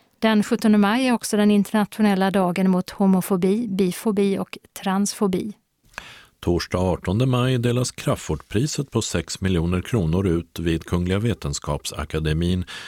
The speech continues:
Speaker 2: i Stockholm av, eh, kronprinsessan Victoria. De tre pristagarna är Shimon Sakaguchi från Japan och amerikanerna Fred Ramsdell och Alexander Rudensky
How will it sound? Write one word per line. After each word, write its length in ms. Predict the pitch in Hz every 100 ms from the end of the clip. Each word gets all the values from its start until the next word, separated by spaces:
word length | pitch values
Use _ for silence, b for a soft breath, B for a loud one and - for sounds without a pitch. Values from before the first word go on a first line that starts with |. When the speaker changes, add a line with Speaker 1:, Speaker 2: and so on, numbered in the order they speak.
| B
Speaker 2:
i 180 | 165 135
Stockholm 720 | - - - - - 107 85
av, 460 | 76 76 76 76 82
eh, 140 | 82
kronprinsessan 920 | 82 - 78 - 78 - 82 - 87
Victoria. 600 | 87 104 - 76 95 101 - _ B B B B B
De 180 | 85 78
tre 220 | 87 82
pristagarna 760 | - 90 - 98 101 104 104
är 60 | 104
Shimon 420 | - 104 98 98
Sakaguchi 800 | - - 82 85 73 117 143 104
från 220 | - 78
Japan 540 | 78 98 143 - 127 -
och 220 | 117 117
amerikanerna 720 | 113 120 - 110 107 107 110
Fred 380 | - 107 95 80
Ramsdell 540 | 92 113 117 - 120 117
och 240 | 117 -
Alexander 480 | 92 - 92 82 85
Rudensky 720 | 85 85 82 120 135 - 123